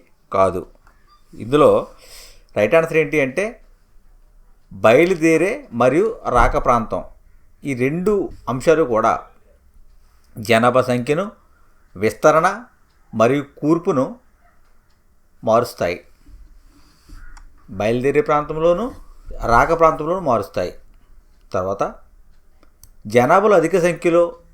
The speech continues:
పిల్లలు దీని ఫలితంగా ఉన్నారు. అధిక సంఖ్యలో పిల్లలు దేని ఫలితంగా ఉన్నారు? అధిక జనన రేట్లు,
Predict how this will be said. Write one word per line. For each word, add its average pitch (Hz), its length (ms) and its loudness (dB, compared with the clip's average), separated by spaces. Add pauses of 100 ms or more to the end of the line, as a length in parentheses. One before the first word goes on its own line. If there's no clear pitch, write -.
(480)
పిల్లలు 139 380 4 (380)
దీని 160 340 -4
ఫలితంగా 147 440 0 (100)
ఉన్నారు. 107 440 0 (360)
అధిక 127 300 -4
సంఖ్యలో 139 460 -4
పిల్లలు 113 400 -2 (460)
దేని 139 260 -2
ఫలితంగా 127 380 -2
ఉన్నారు? 107 340 -2 (100)
అధిక 117 260 -2 (200)
జనన 113 300 -2 (160)
రేట్లు, 139 340 -6